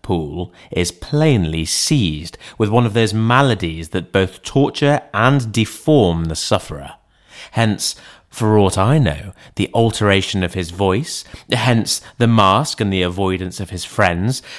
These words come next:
hence his eagerness to find this drug, by means of which the poor soul retains some hope of ultimate recovery. God grant that he not be deceived.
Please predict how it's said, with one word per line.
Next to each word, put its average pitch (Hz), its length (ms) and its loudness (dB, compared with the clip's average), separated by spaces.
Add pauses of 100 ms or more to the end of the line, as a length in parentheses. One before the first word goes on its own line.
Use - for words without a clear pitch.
hence 127 600 2
his 113 320 -2
eagerness 127 480 2
to - 100 -8
find 113 440 2
this 98 220 -4
drug, 110 540 -2 (260)
by 123 280 2
means 143 320 4
of 92 80 -4
which 85 260 -2
the 98 100 -2
poor 120 440 2
soul 98 580 2
retains 92 640 0
some 101 320 2 (180)
hope - 460 -2 (220)
of - 200 -6
ultimate 113 440 0
recovery. - 720 -6 (720)
God 87 260 0
grant 92 380 0
that - 140 -14
he 90 120 -8
not 92 240 -6
be 90 140 -6
deceived. 82 840 -4